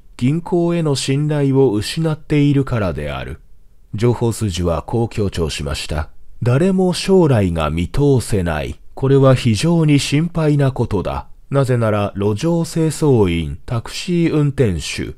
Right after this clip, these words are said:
そして最高レベルの権力者たちが皆このような傾向を目にしているからである。このような絶望感は少なくとも過去三十年間にはなかっ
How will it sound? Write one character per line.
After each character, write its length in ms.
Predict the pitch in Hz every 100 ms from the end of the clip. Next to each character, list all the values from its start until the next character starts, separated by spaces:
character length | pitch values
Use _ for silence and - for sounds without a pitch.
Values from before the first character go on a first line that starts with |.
| -
そ 180 | -
し 120 | 135 -
て 240 | 143 139
最 300 | - 139 165
高 280 | - 170 165
レ 120 | 170
ベ 120 | 160
ル 80 | 147
の 160 | 139 131
権 280 | 143 147
力 220 | 156 151 -
者 160 | 151
た 140 | 135 127
ち 160 | -
が 240 | 98 87 -
皆 340 | 104 85 113 135
こ 220 | - 143
の 160 | 156
よ 180 | 165 165
う 40 | 156
な 140 | 135
傾 260 | - 120 120
向 400 | - 120 117 117
を 40 |
目 160 | 110 151
に 160 | 131
し 140 | 95 -
て 140 | 135
い 120 | 123
る 120 | 117 117
か 160 | 113
ら 120 | 95
で 160 | 82 78
あ 140 | 69
る。 140 | 67 76 - - -
こ 140 | - 147
の 160 | 165
よ 160 | 185 180
う 40 | 160
な 100 | 139
絶 320 | 139 135 151
望 240 | 156 147
感 260 | - 110 90
は 220 | 82 82 -
少 260 | - -
な 140 | 180 175
く 100 | -
と 220 | - 160
も 240 | 143 113
過 180 | - 170
去 180 | - 127
三 300 | - 135 160
十 300 | 156 170 170
年 200 | 170 156
間 300 | 147 127 123
に 140 | 143
は 160 | 127 87
な 160 | 113
か 160 | 147
っ 60 | 160